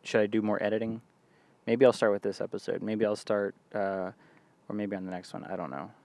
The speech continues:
Um, but maybe I'll,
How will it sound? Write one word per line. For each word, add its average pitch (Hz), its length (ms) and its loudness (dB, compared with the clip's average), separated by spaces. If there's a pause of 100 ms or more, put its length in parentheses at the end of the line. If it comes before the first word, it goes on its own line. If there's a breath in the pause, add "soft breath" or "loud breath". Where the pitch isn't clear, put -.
(120)
Um, 92 360 -4 (840)
but - 260 -2 (680)
maybe 110 280 4
I'll, 104 140 6